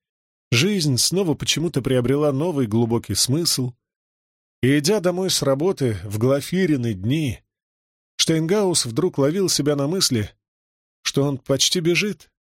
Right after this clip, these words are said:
а не идет, что ему и радостно, и одновременно как-то тревожно —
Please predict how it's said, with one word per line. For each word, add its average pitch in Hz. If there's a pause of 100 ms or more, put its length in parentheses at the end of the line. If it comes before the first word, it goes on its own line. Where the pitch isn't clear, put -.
(100)
а 117
не 113
идет, 120 (480)
что -
ему 120
и 113
радостно, 127
и 113
одновременно 123
как-то 143
тревожно — 117